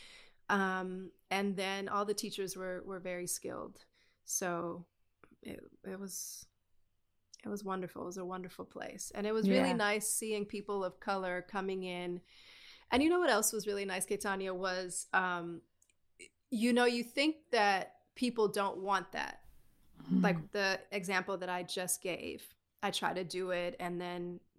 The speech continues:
Speaker 1: doesn't go over well. But then you offer up a space like this and you see people come in droves and it's
Speaker 2: Mm.
Speaker 1: like they're craving
Speaker 2: Mm-hmm.
Speaker 1: that thing that has been void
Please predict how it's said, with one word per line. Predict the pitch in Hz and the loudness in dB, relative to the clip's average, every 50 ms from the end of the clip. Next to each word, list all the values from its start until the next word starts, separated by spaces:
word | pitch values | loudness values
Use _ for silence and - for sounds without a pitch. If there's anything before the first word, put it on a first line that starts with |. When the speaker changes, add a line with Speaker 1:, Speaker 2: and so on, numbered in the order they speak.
| - | -6
Speaker 1:
doesn't | - 196 180 175 185 | -2 -2 -2 -2 -2
go | 165 - - | -4 -2 -2
over | - 202 - 214 208 | -4 -4 -6 -10 -10
well. | 208 - - - - 214 - _ _ - - - - - - - _ _ _ | -10 -8 -8 -8 -10 -12 -14 _ _ -20 -20 -20 -20 -20 -20 -20 _ _ _
But | - 240 233 - | 0 0 2 6
then | 262 262 262 247 | 6 6 6 4
you | 240 233 220 | 2 2 4
offer | - 202 214 233 247 - - 233 220 | 6 6 6 6 6 2 -2 -2 -2
up | 196 196 - | -2 -4 -4
a | 196 | -4
space | - - - 196 190 190 - | -4 -4 -2 -2 -2 -2 -2
like | 196 180 180 - - | -2 -2 -4 -6 -4
this | - 220 202 - - 175 - - - - - | -2 0 0 0 0 -2 -2 -4 -4 -6 -6
and | 202 190 196 | -6 -4 -4
you | 196 202 | -2 0
see | 190 - - 240 240 240 | 0 0 0 0 0 -2
people | 240 254 240 240 - 214 | -2 -4 -2 0 0 0
come | 208 - - 220 196 190 190 | 0 -2 -4 -4 -4 -2 -4
in | - 196 185 180 | -4 -6 -6 -6
droves | 170 - 185 180 185 185 175 165 160 - 175 185 196 - - - - _ - | -6 -4 -4 -2 -2 0 0 0 -2 -2 -4 -4 -4 -4 -4 -4 -4 _ -2
and | 185 190 196 190 175 - | 0 0 0 0 0 2
it's | 208 180 175 165 | 4 4 4 4
Speaker 2:
Mm. | 185 190 | 4 2
Speaker 1:
like | 196 208 214 214 - - | 2 2 2 0 -2 -4
they're | 202 196 185 | -2 -2 -4
craving | - - - - - 208 202 202 214 214 185 165 175 - - - - 202 208 - - - - _ _ - - | -4 -8 -8 -4 -2 0 2 4 4 4 2 0 -2 -6 -6 -8 -10 -12 -12 -14 -16 -20 -20 _ _ 2 6
Speaker 2:
Mm-hmm. | 190 185 175 160 151 156 175 180 208 214 170 | 6 8 8 6 4 0 0 -2 -2 -2 2
Speaker 1:
that | - 208 196 190 - - - | 4 6 6 4 4 0 -2
thing | - 214 214 208 202 196 | 2 2 4 4 4 2
that | 190 185 - 185 | 0 -2 -4 -4
has | 196 185 185 170 | -4 -4 -4 -4
been | - 185 180 175 | -4 -4 -4 -4
void | 160 165 185 185 185 175 175 175 175 170 175 | -4 -4 -4 -2 0 0 2 0 0 -2 -6